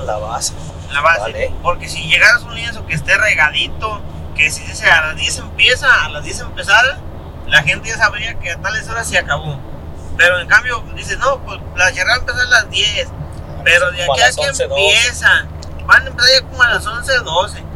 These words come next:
Speaker 2: Y luego, de aquí a que se tardan a meter el ganado de colas. O sea, siento que es lo que ha perjudicado más a la afición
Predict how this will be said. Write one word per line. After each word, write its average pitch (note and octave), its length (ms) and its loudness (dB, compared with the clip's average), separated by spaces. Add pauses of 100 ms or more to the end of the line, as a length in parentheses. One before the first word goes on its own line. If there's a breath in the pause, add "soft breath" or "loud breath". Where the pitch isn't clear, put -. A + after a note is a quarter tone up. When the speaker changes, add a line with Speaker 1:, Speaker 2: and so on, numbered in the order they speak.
(320)
Speaker 2:
Y - 80 -4
luego, C4 220 4 (880)
de - 80 -6
aquí - 180 -4
a B3+ 80 2
que C4 80 -6
se B3 140 -6
tardan B3 260 -2
a B3 180 -2
meter A3+ 280 0
el B3+ 60 0
ganado A#3 320 -2
de A#3 160 -2
colas. - 420 -4 (640)
O - 20 -6
sea, F3 140 4
siento - 320 -2
que A3 80 -6
es B3+ 160 -2
lo B3+ 160 -2
que G3+ 100 0
ha G#3 100 4
perjudicado F#3+ 680 0
más A3 220 -4
a A3+ 60 -4
la G#3 120 2
afición - 640 -4